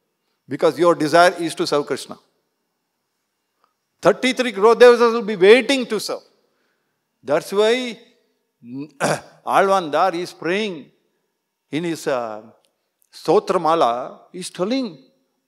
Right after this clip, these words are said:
"My dear devatas, this one life you allow me, I want to serve my full focus on Mukunda." You want all the thirty-three crore angry with him? No, they cooperated. No problem.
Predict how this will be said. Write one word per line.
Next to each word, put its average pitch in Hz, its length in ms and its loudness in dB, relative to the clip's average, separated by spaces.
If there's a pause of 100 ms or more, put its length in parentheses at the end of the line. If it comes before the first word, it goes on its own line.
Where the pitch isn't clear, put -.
(400)
"My 185 200 -6
dear 220 220 0
devatas, 208 720 -4 (800)
this 214 260 -12
one 202 220 -4
life 226 300 0
you 208 200 2
allow 180 180 2
me, 185 200 -4
I 147 140 0
want 180 220 0
to 180 60 -2
serve 180 420 -4 (420)
my 147 320 -10 (300)
full 285 280 2
focus 214 420 0
on 170 180 -2
Mukunda." 135 400 -14 (1300)
You 143 100 -12
want 170 200 -2
all 156 160 2
the 175 80 0
thirty-three 165 340 0
crore 160 180 0
angry 180 300 2
with 214 120 0
him? 233 240 -2 (1120)
No, 196 320 -10 (100)
they 131 100 -4
cooperated. 151 640 0 (1500)
No 160 140 4
problem. 196 380 6